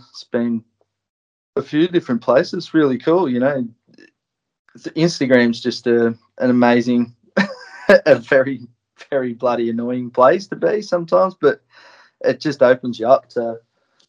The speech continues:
to anything, you know. You can have people hitting you up from all corners, and a lot of the time people start talking to you and they don't realise that you're from a different, <laughs> you're not from where they're from, so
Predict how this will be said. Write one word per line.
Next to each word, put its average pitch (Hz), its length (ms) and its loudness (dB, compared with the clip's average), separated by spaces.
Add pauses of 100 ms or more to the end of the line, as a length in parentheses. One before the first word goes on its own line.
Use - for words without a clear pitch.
(120)
to 110 220 -6
anything, 127 440 -8
you 107 140 -14
know. 123 240 -4 (200)
You 117 140 -4
can 113 420 -4 (160)
have 113 220 -2
people 117 420 -4 (680)
hitting 139 240 4
you 131 60 8
up 135 140 4
from 135 140 -4
all 120 100 0
corners, 147 640 0 (500)
and 113 320 -6 (1200)
a 127 60 4
lot 127 200 6
of 120 60 -6
the 120 80 -4
time 127 320 4
people 131 340 -2
start 113 380 0
talking 135 400 -4
to 131 140 -2
you 117 120 2
and 117 80 -4
they 117 140 -2
don't 120 240 0
realise 117 520 0
that - 180 -10
you're 113 360 -6 (160)
from 139 260 0
a 160 40 -6
different, 117 400 -4 (260)
<laughs> - 140 -4
you're 156 100 6
not 135 240 2
from 151 380 -6
where 135 180 2
they're 120 160 0
from, 147 360 -4
so 120 320 -2